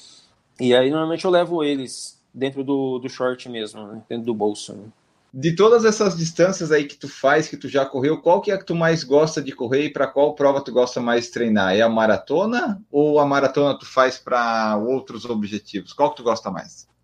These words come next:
Speaker 1: Cara, eu sempre gostei, desde a, da, da, desde essa minha iniciação, né, no, no atletismo, eu sempre gostei de, de fazer muito volume, né, de, de rodagem,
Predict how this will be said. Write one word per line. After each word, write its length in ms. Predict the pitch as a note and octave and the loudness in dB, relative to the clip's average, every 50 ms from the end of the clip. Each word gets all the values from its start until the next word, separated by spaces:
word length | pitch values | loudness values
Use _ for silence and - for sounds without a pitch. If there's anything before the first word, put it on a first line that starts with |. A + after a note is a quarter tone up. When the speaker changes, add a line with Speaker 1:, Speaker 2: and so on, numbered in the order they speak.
| _ _ _ _ _ _ - | _ _ _ _ _ _ -6
Speaker 1:
Cara, 440 | - - D3 C3+ B2 A#2+ A#2+ A#2 B2 | 0 2 2 2 2 0 -2 -4 -2
eu 440 | C#3 D#3 E3+ F3 F3+ F#3+ F#3+ F#3+ F3+ | -2 -2 -2 0 0 0 -2 -4 -6
sempre 600 | F3+ - - - - G#3+ A3+ C4+ C4 B3+ C4 B3 | -10 -12 -12 -8 -2 -2 -2 -2 -2 -4 -6 -6
gostei, 720 | F#3+ G3+ F#3+ - - - - E3+ E3+ F#3 G#3+ A3+ A3 E3+ _ - | -4 -4 -6 -6 -6 -6 -4 -2 -2 -2 -4 -8 -14 -16 _ -10
desde 340 | C#3 C#3+ E3 F#3+ G3 F3 F#3 | -6 -4 -2 -2 -4 -4 -6
a, 80 | E3+ | -8
da, 160 | D#3+ D3+ D3 | -6 -6 -6
da, 840 | C#3 C#3 C3+ C3 B2+ B2+ B2 B2 A#2+ A#2 A2+ A2 G#2+ G2 F#2+ F#2 - _ _ _ _ _ _ _ _ _ _ _ _ _ _ - | -4 -4 -2 -2 -2 -2 -2 -4 -4 -6 -6 -6 -6 -8 -10 -10 -14 _ _ _ _ _ _ _ _ _ _ _ _ _ _ -20
desde 460 | B2 A#2+ A#2+ A#2+ A#2+ C#3+ D#3+ D#3 F3 | -20 -20 -14 -8 -6 -4 -4 -4 -6
essa 300 | E3 B2+ C#3 C#3 - D3 C#3 | -8 -8 -10 -10 -8 -8 -8
minha 160 | C3+ C3 C3 | -8 -8 -10
iniciação, 760 | B2+ B2+ B2+ B2 - C3+ B2 - - - - D3 D3+ D#3 C#3+ | -10 -12 -12 -8 -4 -4 -4 -4 -4 -6 -4 -4 -2 -2 -4
né, 140 | B2+ B2 A#2+ | -8 -8 -8
no, 240 | A#2+ A#2+ A#2 A2+ A2 | -10 -10 -10 -10 -8
no 140 | A2+ A#2 | -8 -8
atletismo, 420 | A#2 - A#2+ A2 - D3 D3+ C#3 D3 | -8 -8 -10 -6 -2 -2 -2 -2 -2
eu 40 | C#3 | -4
sempre 200 | - D#3 F3+ F3+ | -4 -4 -4 -2
gostei 320 | D#3+ D#3 - - D#3 D3+ | -2 -2 0 2 2 2
de, 720 | C#3 - - D3+ D#3 D3+ D3 C#3 C3+ C3 B2+ B2 A#2+ A#2 | 0 -2 -4 0 2 2 4 4 2 2 2 0 -2 -2
de 60 | B2 - | -2 -2
fazer 180 | - C#3 C#3+ | 0 2 2
muito 180 | C#3 C#3+ C#3+ C#3+ | 2 0 -2 -2
volume, 440 | D3+ D#3 B2+ A#2+ A#2+ A#2 A2 G#2 G2+ | -2 0 0 -2 -2 -6 -8 -8 -10
né, 160 | G#2 G2+ G#2 | -12 -14 -14
de, 100 | G2+ G2+ | -16 -16
de 160 | - - A2+ | -18 -18 -8
rodagem, 640 | A2 - B2 A2 G#2 G#2 A2 G#2 - F#2 F2+ F#2+ | -2 -2 2 4 4 4 4 4 0 -4 -20 -20